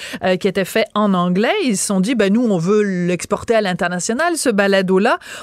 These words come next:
On veut qu'il soit disponible en français. » Au lieu de le faire adapter, traduire au Québec, ben non. Ils ont appelé leurs co-, leurs potes parisiens,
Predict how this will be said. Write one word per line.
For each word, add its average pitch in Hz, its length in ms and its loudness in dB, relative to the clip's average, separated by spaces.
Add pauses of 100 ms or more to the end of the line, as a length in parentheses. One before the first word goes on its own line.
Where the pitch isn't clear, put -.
On 208 100 4
veut 208 200 4
qu'il 262 120 -6
soit 214 160 2
disponible 202 540 0
en 180 100 0
français. » 180 440 -4
Au 254 60 0
lieu 330 160 0
de 311 60 4
le 240 80 2
faire 277 380 -2 (320)
adapter, 196 500 0 (140)
traduire 220 460 0
au 220 80 2
Québec, 226 580 -2
ben 214 260 2
non. 311 80 2 (540)
Ils 180 140 0
ont - 20 4
appelé 285 280 0
leurs 226 180 2
co-, - 200 0
leurs 240 200 0
potes 339 260 0
parisiens, 294 440 0